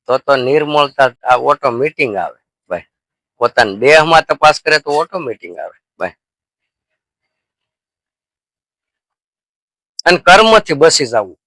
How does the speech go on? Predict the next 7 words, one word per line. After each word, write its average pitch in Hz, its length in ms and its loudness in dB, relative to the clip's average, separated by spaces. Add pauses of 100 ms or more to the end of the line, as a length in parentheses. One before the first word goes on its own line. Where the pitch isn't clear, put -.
(120)
ભાઈ, 98 180 -6 (480)
ભક્તિ 190 340 0 (100)
એટલે 175 260 0
કોઈ 175 300 2 (1000)
એવી 156 280 4
વાત 160 220 6
નથી 170 400 2